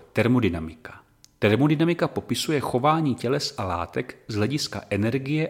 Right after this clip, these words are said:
a tepla bez ohledu na jejich vnitřní strukturu. Jak uvidíme dále, jde o docela abstraktní teorii, jejíž platnost se neomezuje jen na tepelné stroje. V předchozích kapitolách jsme zkoumali látky a děje v nich probíhající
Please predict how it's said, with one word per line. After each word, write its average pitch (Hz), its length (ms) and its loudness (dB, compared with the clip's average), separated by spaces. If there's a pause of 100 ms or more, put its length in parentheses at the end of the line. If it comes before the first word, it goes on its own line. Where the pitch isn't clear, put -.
a - 40 -10
tepla - 520 -6 (360)
bez 156 240 2
ohledu 127 640 0
na 120 60 -2
jejich 107 320 -2
vnitřní 104 400 -2
strukturu. 87 640 -8 (480)
Jak - 160 -4
uvidíme 143 420 2
dále, 92 440 -2 (320)
jde 104 180 2
o 151 100 2
docela 143 340 -2
abstraktní - 600 -4
teorii, 90 460 -2
jejíž 113 320 -2
platnost 120 500 -6
se - 120 -2
neomezuje 95 680 0
jen 98 160 -2
na 101 100 -2
tepelné 90 480 -4
stroje. - 340 -10 (760)
V - 100 -20
předchozích - 480 -4
kapitolách 92 680 -4
jsme 110 160 -2
zkoumali 131 480 2
látky 127 460 0
a 123 100 -4
děje 120 280 2
v 139 60 0
nich 160 180 0
probíhající 95 1000 -4